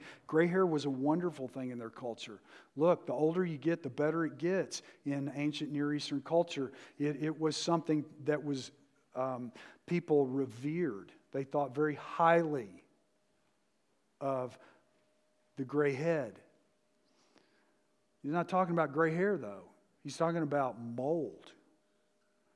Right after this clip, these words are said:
He's talking about when your bread gets hairy, the stringy little gray hairs that grow on the bread, you know, the gross stuff.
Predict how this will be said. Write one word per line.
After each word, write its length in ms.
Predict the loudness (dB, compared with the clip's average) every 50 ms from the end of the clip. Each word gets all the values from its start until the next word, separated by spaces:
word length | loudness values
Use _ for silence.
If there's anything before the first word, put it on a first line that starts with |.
| _ _ _ _ -10
He's 160 | -10 -6 0
talking 300 | 2 2 4 4 2 2
about 280 | 2 2 0 0 -4 -12 -12 -4
when 180 | -2 -2 0
your 120 | 0 -2 -4
bread 480 | -4 -4 0 2 4 4 4 2 0
gets 200 | -4 -4 -4 -4
hairy, 540 | -8 -10 -10 -10 -10 -10 -12 -14 -20 -20 -20 _ _ _ _ _ _ _ _ _ -12
the 100 | -10 -8
stringy 540 | -6 -6 -4 -2 0 0 2 2 0 0 0
little 220 | 0 0 0 0
gray 300 | -2 0 2 2 2 2
hairs 420 | 0 -2 -2 0 0 -2 -4 -4
that 120 | -8 -10 -6
grow 260 | 0 2 2 4 4
on 120 | 2 2 0
the 60 | -2
bread, 500 | -4 -4 -4 0 2 2 2 2 2 0
you 60 | 0
know, 120 | 0 0 -2
the 80 | -4 -8
gross 420 | -10 -8 -4 -4 -4 -4 -4 -6
stuff. 500 | -10 -8 0 0 2 4 2 2 0